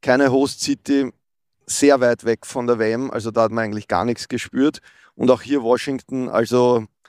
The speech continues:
muss ich, muss ich ganz ehrlich sagen, es ist in den, in den Städten, wo gespielt wird,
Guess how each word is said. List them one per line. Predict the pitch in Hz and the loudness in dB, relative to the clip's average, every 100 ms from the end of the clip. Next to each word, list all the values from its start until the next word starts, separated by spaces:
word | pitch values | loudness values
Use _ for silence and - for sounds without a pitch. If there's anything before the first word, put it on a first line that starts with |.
| _ _ _ _ | _ _ _ _
muss | - 135 | -2 2
ich, | 147 - - | 2 0 -8
muss | - 139 | -6 -2
ich | 151 | 0
ganz | 160 147 | 0 2
ehrlich | 147 131 | 0 0
sagen, | 151 139 143 - | 0 0 -2 -4
es | 123 - | -6 -6
ist | 127 | -2
in | 147 | 0
den, | 139 135 135 | 2 0 0
in | - 127 | -2 -2
den | 143 151 | 0 0
Städten, | - 143 - 147 131 | 2 0 0 -6 -2
wo | 127 | -2
gespielt | 117 110 - 151 175 147 | -2 -4 -2 -2 -2 2
wird, | 175 - | 2 2